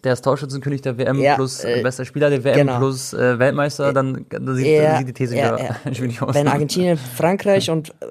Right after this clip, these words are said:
Speaker 2: Mbappé trifft nochmal im W-M-Finale, dann glaub ich, ähm, ja, kriegt's Mbappé, ja.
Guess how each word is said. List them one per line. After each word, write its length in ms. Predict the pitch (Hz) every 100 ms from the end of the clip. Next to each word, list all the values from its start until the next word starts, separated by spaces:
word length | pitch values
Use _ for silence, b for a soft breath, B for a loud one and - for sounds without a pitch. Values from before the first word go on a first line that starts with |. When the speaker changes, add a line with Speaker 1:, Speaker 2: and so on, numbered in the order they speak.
| 76
Speaker 2:
Mbappé 460 | 147 147 160 180
trifft 240 | 180 175 175
nochmal 220 | 165 156
im 60 | 143
W-M-Finale, 680 | 135 170 175 156 156 160
dann 280 | 151 143 143
glaub 240 | 135 135 131
ich, 260 | 131 -
ähm, 420 | 98 120 120 120 - - - - -
ja, 360 | 69 82 - -
kriegt's 240 | - 127
Mbappé, 380 | 120 120 113 120
ja. 180 | - -